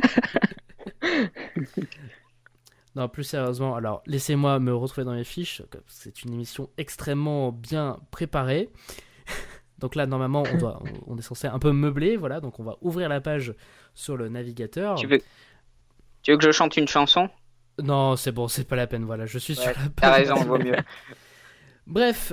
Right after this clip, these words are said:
Speaker 1: euh, tout en sachant que Kung Fury était un film présenté à la quinzaine des réalisateurs de, du Festival de Cannes de deux mille quinze. Donc après, on ne sait pas où, jusqu'au palmarès où, où il est allé. Enfin bref.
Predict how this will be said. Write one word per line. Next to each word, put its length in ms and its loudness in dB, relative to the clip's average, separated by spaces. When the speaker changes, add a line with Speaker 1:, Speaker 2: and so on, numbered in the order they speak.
Speaker 1:
euh, 380 4
tout 200 0
en 60 6
sachant 300 2
que 100 0
Kung 240 -2
Fury 240 -2
était 320 -4
un 80 0
film 240 -4
présenté 420 -4
à 40 2
la 100 0
quinzaine 300 0
des 60 2
réalisateurs 540 -2
de, 460 -2
du 140 -12
Festival 320 -4
de 80 2
Cannes 320 0
de 80 0
deux 100 0
mille 160 0
quinze. 400 -2
Donc 100 -10
après, 280 -8
on 100 -12
ne 40 -12
sait 200 -8
pas 440 4
où, 480 -4
jusqu'au 360 -14
palmarès 580 -8
où, 40 -6
où 60 -12
il 200 -12
est 40 -12
allé. 260 -10
Enfin 160 4
bref. 280 0